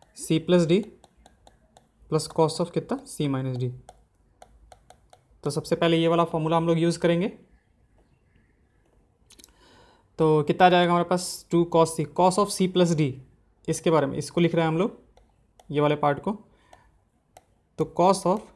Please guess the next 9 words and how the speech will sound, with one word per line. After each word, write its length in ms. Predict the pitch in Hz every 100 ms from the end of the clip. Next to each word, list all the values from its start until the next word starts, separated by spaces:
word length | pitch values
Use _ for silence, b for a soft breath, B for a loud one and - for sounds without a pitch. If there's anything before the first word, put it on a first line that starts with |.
| _ -
C 220 | - 208 214
plus 200 | 180 151
D 140 | 151 135
यानी 220 | 147 160
कि 100 | 185
पाई 240 | - 156
by 180 | 175 185
थर्टीन 320 | 180 180 208 - - _ _ _ _ b b b b b b _
और 100 | -